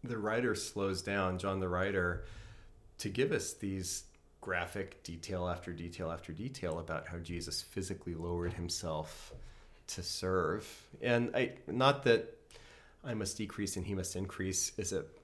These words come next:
bad piece of the, piece of the Bible. It's, it's amazing. But I think what you gain with a passage like John thirteen, for serm-, for sermonic purposes, is you get this real-time example of it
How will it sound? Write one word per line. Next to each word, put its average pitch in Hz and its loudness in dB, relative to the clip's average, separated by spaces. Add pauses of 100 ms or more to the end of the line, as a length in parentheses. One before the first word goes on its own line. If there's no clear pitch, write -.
(220)
bad 95 2 (240)
piece - 0
of 90 -2
the, 95 4 (180)
piece 104 -2
of - -6
the 95 0
Bible. 95 0
It's, - -2
it's - -6
amazing. 92 0 (1400)
But 117 4
I 110 6
think 110 0
what 110 4
you 101 -2
gain 101 2
with 90 -2
a 92 2
passage 92 -2
like 92 0
John 90 0
thirteen, 92 -2
for 123 0
serm-, 127 2
for - 4
sermonic 120 6
purposes, 90 0 (480)
is 101 0
you 98 0
get 95 0
this - -4
real-time 90 -2
example 78 -6 (220)
of 78 -4
it - -8